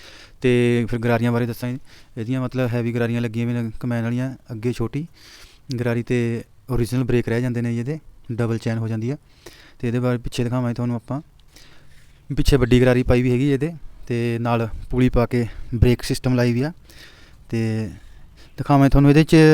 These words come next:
ਭਾਜੀ, ਜਿਵੇਂ ਕੱਲੀ ਕੱਲੀ ਚੀਜ਼ ਇਹਦੇ 'ਚ ਫੋਲਡ ਕੀਤੀ ਵੀ ਆਪਾਂ ਨੇ। ਇਹਦੇ 'ਚ ਆਪਾਂ ਨੇ ਚਾਬੀਆਂ ਲਾਈਆਂ ਵੀ ਨੇ ਇਹ, ਵੀ ਕੋਈ ਵੀ ਚੀਜ਼, ਕਿਸੇ ਦੀ ਚੀਜ਼ ਦਾ ਕੋਈ ਕੰਮ ਕਰਨਾ ਆਪਾਂ ਕੱਢ ਸਕਦੇ ਹਾਂ ਇਹਨੂੰ।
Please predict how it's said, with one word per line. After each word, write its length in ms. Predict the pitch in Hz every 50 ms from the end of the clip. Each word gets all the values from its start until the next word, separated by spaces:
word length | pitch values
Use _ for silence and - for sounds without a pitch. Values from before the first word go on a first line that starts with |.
| 165 170 - - - - -
ਭਾਜੀ, 160 | 160 170 170
ਜਿਵੇਂ 280 | 135 147 156 156 165 151 - - - - - -
ਕੱਲੀ 180 | - 165 170 170
ਕੱਲੀ 180 | - 170 170
ਚੀਜ਼ 200 | 147 175 165 156
ਇਹਦੇ 140 | 165 160 190
'ਚ 40 | -
ਫੋਲਡ 260 | - 156 147 151 143
ਕੀਤੀ 220 | 147 143 - 175
ਵੀ 80 | 165 139
ਆਪਾਂ 220 | 113 - - 110
ਨੇ। 100 | 107 101 - - - - - - - - - - - -
ਇਹਦੇ 140 | 139 131 131
'ਚ 80 | - 190
ਆਪਾਂ 200 | 175 - 170 170
ਨੇ 60 | 175
ਚਾਬੀਆਂ 400 | - - 180 156 131 156 170 170
ਲਾਈਆਂ 260 | 165 160 156 160 156
ਵੀ 100 | 151 143
ਨੇ 120 | 117 104 101
ਇਹ, 180 | 95 101 101 - - - - - - - - - - - - - - -
ਵੀ 120 | 123 135 131
ਕੋਈ 220 | - 143 143 147
ਵੀ 80 | 156 -
ਚੀਜ਼, 280 | - 156 147 143 135 135 135 139 135 135 131 - - - - - 120
ਕਿਸੇ 200 | 139 117 135 135
ਦੀ 60 | 123
ਚੀਜ਼ 260 | 120 - 139 131 123
ਦਾ 180 | 131 127 127 127
ਕੋਈ 220 | - - 131 131
ਕੰਮ 260 | 123 - 139 127 127 120
ਕਰਨਾ 340 | 127 120 117 123 120 120 - - - - - -
ਆਪਾਂ 160 | 127 - 135 -
ਕੱਢ 180 | - 117 123
ਸਕਦੇ 280 | - 135 123 110 98 107
ਹਾਂ 60 | 110
ਇਹਨੂੰ। 100 | 113